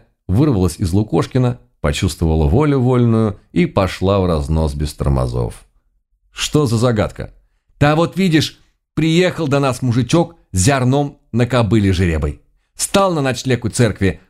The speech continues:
а на утро-то кобыла и родила. Так поп кричит, что это чудо божье, и жеребёнок теперь ещё церкви принадлежит».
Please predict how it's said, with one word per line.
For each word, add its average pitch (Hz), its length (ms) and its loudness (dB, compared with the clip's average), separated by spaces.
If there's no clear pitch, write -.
а 143 100 2
на 175 180 4
утро-то 127 420 -4
кобыла 127 420 2
и 165 220 0
родила. 113 600 0
Так 151 220 -2
поп 160 200 0
кричит, 160 500 0
что - 180 2
это 170 440 0
чудо 151 280 2
божье, 95 500 0
и 110 120 2
жеребёнок 131 540 2
теперь 98 280 0
ещё 95 180 0
церкви 117 640 -2
принадлежит». 104 640 2